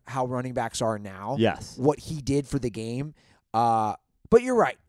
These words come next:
Speaker 1: It, it's basically reverse. He had all the weapons around him where Patrick Mahomes makes, like, throw,
Speaker 2: Again, the
Speaker 1: throw Mc-,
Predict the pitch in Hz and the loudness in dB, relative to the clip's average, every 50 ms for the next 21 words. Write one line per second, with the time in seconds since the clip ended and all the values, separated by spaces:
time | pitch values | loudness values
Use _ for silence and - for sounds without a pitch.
0 | - - 170 180 - 208 202 - - 247 269 262 - 226 208 202 165 160 139 117 | -2 0 0 2 2 2 0 2 4 4 4 4 4 4 4 4 4 4 2 0
1 | 131 107 92 - - - _ _ _ - 170 208 226 233 226 202 214 202 185 180 | -2 -4 -4 -8 -14 -14 _ _ _ -10 -6 -2 2 6 8 8 10 10 8 8
2 | 180 185 170 175 160 151 165 156 143 147 131 131 127 120 120 120 120 117 - - | 6 6 6 6 6 6 4 2 2 0 -2 -2 -2 -2 -4 -4 -6 -8 -10 -12
3 | - _ - 123 135 143 143 135 127 - 151 151 147 143 147 143 135 127 139 139 | -20 _ -6 -2 0 2 2 2 2 2 2 2 2 0 -2 -2 -2 0 0 -2
4 | 135 123 104 117 135 139 - - - - - - - 165 165 - - - _ - | -2 -4 -6 -6 -6 -6 -6 -10 -20 -20 -12 -4 -2 -2 -2 -2 -6 -20 _ -20
5 | - _ _ _ _ _ _ _ _ _ - 135 285 320 302 196 185 175 143 135 | -20 _ _ _ _ _ _ _ _ _ 2 4 8 8 8 8 8 4 2 2
6 | 131 - 294 339 339 330 302 254 | 4 4 8 8 8 8 6 4